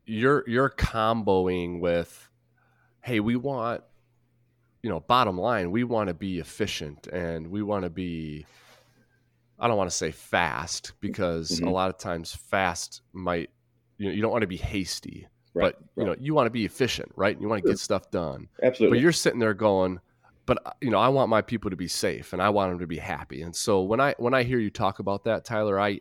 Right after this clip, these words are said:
Speaker 1: I am hearing someone who is charged with drawing that balance.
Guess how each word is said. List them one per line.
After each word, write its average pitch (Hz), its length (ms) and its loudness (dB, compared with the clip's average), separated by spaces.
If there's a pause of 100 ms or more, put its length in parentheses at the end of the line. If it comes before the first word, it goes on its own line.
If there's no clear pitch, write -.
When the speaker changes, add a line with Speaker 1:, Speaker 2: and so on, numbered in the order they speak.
Speaker 1:
I 98 200 -2
am 95 260 -4
hearing 95 560 -4
someone 113 440 0
who 104 200 -2
is 90 160 -4
charged 90 640 -4
with 78 460 -6 (600)
drawing 90 440 0
that 82 240 -4
balance. - 640 -8